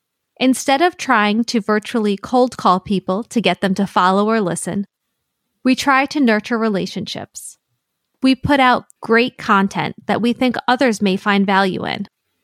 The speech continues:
We also share content put out there by other people in our space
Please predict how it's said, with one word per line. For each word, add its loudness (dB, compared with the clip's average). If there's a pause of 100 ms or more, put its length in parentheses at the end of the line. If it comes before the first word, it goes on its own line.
(680)
We 2
also 2
share 0
content -2
put -2
out 0
there 2
by 2
other 2
people -2
in 2
our 2
space -4